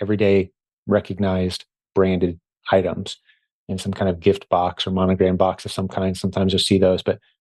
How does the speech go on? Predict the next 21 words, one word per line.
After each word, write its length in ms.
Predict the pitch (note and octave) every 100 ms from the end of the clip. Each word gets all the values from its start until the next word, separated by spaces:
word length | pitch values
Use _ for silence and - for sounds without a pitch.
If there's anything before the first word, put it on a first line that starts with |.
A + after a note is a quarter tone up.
| _
that's 380 | - F3+ - - _
huge. 540 | - - F3 D3+ G#2
So 80 | A#2+
this 200 | A#2 D#3
is 100 | E3
kind 180 | - D#3
of 120 | G#2+
wading 600 | G2 A2 B2 D3 C#3+ C3+
into 220 | C#3 C3+
that 260 | A#2 A#2+ B2+
territory 640 | - A2+ A#2+ - C#3+ E3
in 80 | C3
a 40 | G2
very 280 | A2+ A2 F#2+
low 440 | G2 G2+ A2 B2+
risk 440 | A#2+ A#2 C3 - -
way. 520 | G2 F#2+ A2 F3+ G3 _ _ _ -
You 80 | G2
find 380 | - A2+ B2 A2
that 260 | A#2 A2+
winner, 480 | G#2+ A2+ C3+ F3 F3+